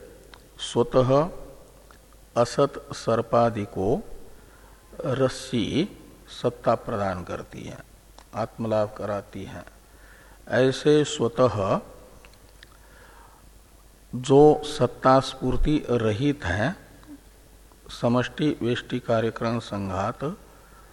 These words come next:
उन्हें जो सत्ता स्फूर्ति दे रहा है वह उनका अधिष्ठान है।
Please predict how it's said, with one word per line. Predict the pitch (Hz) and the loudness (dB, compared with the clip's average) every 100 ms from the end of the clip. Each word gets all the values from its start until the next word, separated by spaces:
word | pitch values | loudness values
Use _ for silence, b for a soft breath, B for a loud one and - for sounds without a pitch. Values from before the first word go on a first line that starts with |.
| b b _ - | b b _ -6
उन्हें | 120 113 110 135 87 123 202 - - - - - - - - | -2 0 0 0 2 -2 -4 -14 -20 -20 -20 -20 -20 -20 -14
जो | 135 127 131 135 143 139 | -12 -2 4 6 4 2
सत्ता | - 117 - 127 127 | -2 -4 -2 2 2
स्फूर्ति | - - 120 - 135 | 2 -6 -8 -4 -2
दे | 120 113 | 0 0
रहा | 113 107 107 | 0 0 0
है | 101 123 196 - - - - | -2 -4 -6 -14 -20 -20 -8
वह | 117 123 | -2 0
उनका | 110 117 135 - - - | 0 0 0 -2 -4 -8
अधिष्ठान | 117 110 123 - 98 85 90 | -6 -4 -6 -6 -8 -6 -8
है। | - | -12